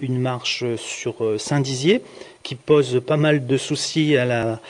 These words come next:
à la mairie de Saint-Dizier, et tant mieux, et c'est tant mieux,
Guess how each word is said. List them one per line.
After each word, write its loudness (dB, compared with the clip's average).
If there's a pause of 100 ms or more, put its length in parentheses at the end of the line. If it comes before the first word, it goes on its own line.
(120)
à 2
la 4
mairie 2
de -12
Saint-Dizier, 2
et 0
tant 2
mieux, 4
et 0
c'est 0
tant -2
mieux, 2